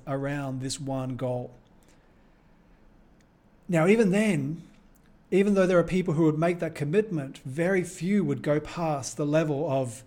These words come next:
maybe state level professional.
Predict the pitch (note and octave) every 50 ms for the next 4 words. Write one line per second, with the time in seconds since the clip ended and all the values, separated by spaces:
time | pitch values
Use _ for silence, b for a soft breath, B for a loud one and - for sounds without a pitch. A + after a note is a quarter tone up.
0 | b b b b b b b b D3+ C#3+ C#3 D3+ - - - - - D#3 D3+ D#3
1 | D#3 D#3 C3+ B2+ A#2 C3 C3+ - - _ _ - D3 - - C#3 B2 - - C#3
2 | - -